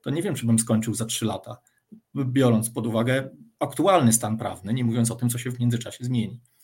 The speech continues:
Więc pr-, <laughs> gdzieś pomiędzy tymi dwoma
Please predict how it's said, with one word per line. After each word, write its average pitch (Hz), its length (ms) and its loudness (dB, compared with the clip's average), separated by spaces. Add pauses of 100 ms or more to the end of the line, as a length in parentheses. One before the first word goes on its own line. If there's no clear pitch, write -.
(540)
Więc 160 460 -2
pr-, - 140 -6 (260)
<laughs> - 300 -2
gdzieś 208 460 4
pomiędzy 180 520 2
tymi 151 220 -2
dwoma 143 640 4